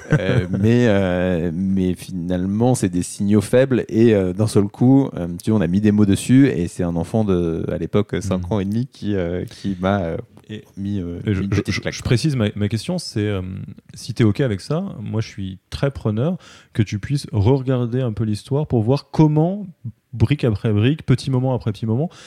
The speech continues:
Speaker 2: ça s'installe en fait, le déséquilibre, de refaire un peu l'histoire d'un déséquilibre qui se creuse, parce
Speaker 1: Mm.
Speaker 2: que, euh,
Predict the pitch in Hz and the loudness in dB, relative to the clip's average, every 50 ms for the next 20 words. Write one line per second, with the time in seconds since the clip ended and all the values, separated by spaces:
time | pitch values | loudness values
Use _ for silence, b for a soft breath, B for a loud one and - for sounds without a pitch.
0 | B B - - 123 - 135 127 117 - - 131 127 120 107 101 - - 101 98 | B B -4 -2 -2 -2 -2 -4 -4 -4 -2 -2 -2 -2 -2 -4 -4 -4 -6 -6
1 | - - - 101 101 98 98 104 101 98 101 - - 107 104 98 95 95 95 92 | -6 -8 -10 -6 -6 -4 -2 0 0 -2 -2 -4 -4 -4 -4 -2 -2 -2 -2 0
2 | 85 104 113 - - 135 127 117 104 - 120 107 110 120 - - - - - - | 2 0 2 2 2 0 0 0 -2 0 0 0 0 -2 -4 -8 -14 -16 -6 0
3 | 131 139 143 147 143 131 107 107 101 107 107 107 107 95 - 117 117 117 113 110 | 2 4 4 4 2 2 -2 -2 -2 0 0 -2 -2 -4 -4 -4 -4 -4 -4 -6
4 | 101 - - - 160 214 214 143 B B B B B - - 104 92 - - 113 | -10 -4 0 2 2 2 2 -2 B B B B B -2 0 0 2 2 4 4
5 | 107 107 104 98 95 92 92 90 87 87 | 6 6 6 6 4 4 2 2 0 -2